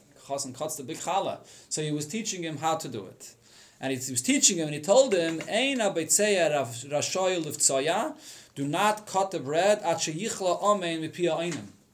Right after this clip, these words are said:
until the people that hear your bracha, hamaitzi lechem and haaretz,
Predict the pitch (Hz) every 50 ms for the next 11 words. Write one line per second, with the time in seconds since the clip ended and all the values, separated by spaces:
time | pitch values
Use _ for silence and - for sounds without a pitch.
0 | _ - 143 143 - 196 190 185 175 165 - 202 220 214 - 196 170 147 151 139
1 | 117 147 180 196 190 175 160 147 120 147 180 185 - - 151 151 156 160 170 180
2 | 180 175 - 170 170 180 180 180 175 175 170 175 175 196 214 196 180 170 - -
3 | -